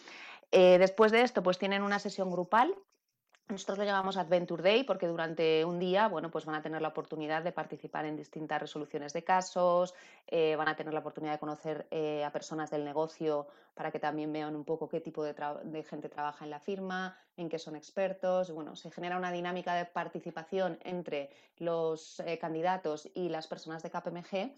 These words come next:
eh, trabajando conjuntamente. Y luego tienen una, una o dos, dependiendo de los casos, o entrevista personal,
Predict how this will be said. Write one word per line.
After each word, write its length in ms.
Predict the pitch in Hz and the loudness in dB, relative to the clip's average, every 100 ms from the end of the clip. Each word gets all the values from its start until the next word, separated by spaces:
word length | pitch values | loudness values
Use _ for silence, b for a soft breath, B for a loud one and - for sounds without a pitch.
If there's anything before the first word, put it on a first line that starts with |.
| B B B B | B B B B
eh, 880 | - 165 156 151 147 143 143 139 135 | 2 4 4 2 2 0 0 -2 -4
trabajando 540 | - 147 151 156 151 151 | 2 4 4 -2 -4 -4
conjuntamente. 1000 | 147 - 156 151 151 139 131 127 117 - B B | -6 -6 -6 -4 -4 -2 -6 -6 -10 -12 B B
Y 100 | - | 0
luego 300 | 196 185 202 - _ | 4 6 4 2 _
tienen 260 | 175 185 | -2 0
una, 720 | 170 165 165 156 143 135 131 - | 0 0 2 2 0 -4 -8 -6
una 460 | 175 156 151 147 - | -4 0 0 -2 -4
o 100 | - | 0
dos, 380 | 139 147 - - | 2 2 -4 -16
dependiendo 540 | 151 - 147 147 143 143 | -14 -10 -10 -8 -4 -4
de 60 | |
los 180 | 143 147 | -4 -4
casos, 480 | 147 - 156 151 - | -6 -4 -4 -6 -8
o 1000 | - 143 - 69 69 - - 50 50 - - _ _ _ _ _ _ - | -4 -4 -2 -4 -4 -8 -10 -12 -12 -16 -20 _ _ _ _ _ _ -6
entrevista 560 | 147 151 151 147 165 | -6 0 0 0 -2
personal, 500 | 160 151 - 143 131 | -2 -4 -4 -8 -8